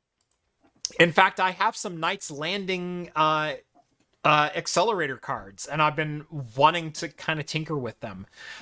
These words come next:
I don't know what I'm gonna do with them, but I have four of them, and I, I thought about making, at one point, a meme machine of how many cores can I put into a single server, of, like,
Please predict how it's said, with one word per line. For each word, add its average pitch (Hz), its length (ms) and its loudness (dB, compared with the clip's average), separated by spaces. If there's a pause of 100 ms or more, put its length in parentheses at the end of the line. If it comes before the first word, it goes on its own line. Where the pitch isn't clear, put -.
(140)
I 175 100 12
don't 208 140 2
know 190 80 0
what 175 160 2
I'm 165 80 0
gonna 135 220 -6 (100)
do 143 160 -4
with 214 220 -2
them, 269 260 -4
but 170 160 0
I 156 80 4
have 170 240 2
four 180 380 -2
of 123 100 -8
them, 113 340 -10
and 151 160 -2
I, 139 200 2 (100)
I 160 120 6
thought 180 280 2
about 170 340 -2
making, 160 680 -8 (340)
at 156 240 8
one 165 240 0
point, 170 480 -4
a 151 80 -2
meme 147 400 -2
machine 208 580 -4 (340)
of 160 200 6
how 185 120 2
many 180 160 -2
cores 165 480 -2
can 180 120 -6
I 143 80 -4
put - 200 0
into 160 140 -8
a 147 60 -4
single 151 260 -4
server, 156 440 -2 (640)
of, 165 360 8
like, 147 540 -4